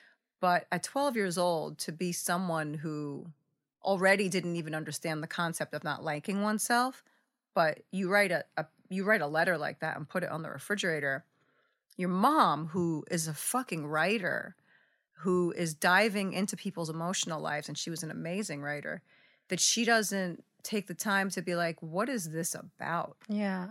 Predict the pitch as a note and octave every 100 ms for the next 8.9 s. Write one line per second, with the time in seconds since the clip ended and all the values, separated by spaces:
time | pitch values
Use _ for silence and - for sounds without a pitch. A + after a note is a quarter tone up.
0 | A3 F#3 D#3 F3+ C#4+ B3 G3+ G4 F#4 G4
1 | F4 D#3 C#4+ D#4 D#4 - C4 B3+ - D#4
2 | D#4 B3 D4+ - C#4 G#3 F3 F3 E3+ E3+
3 | - F3+ F#3+ F3+ F3 - - - B3 D4+
4 | C#4 D4+ E4+ D4 - - C4 D4+ B3 F#3+
5 | E3+ F3 - - _ G#3+ G#3 G#3 A#3 A3
6 | F3+ - D4 E4+ E4 A3 C4 D4+ - D4+
7 | A3+ G#3 - D4+ C#4+ D#4+ C#4+ A3 - A3+
8 | G#3 G3 F3+ F3+ F3+ C#4 E4 C#4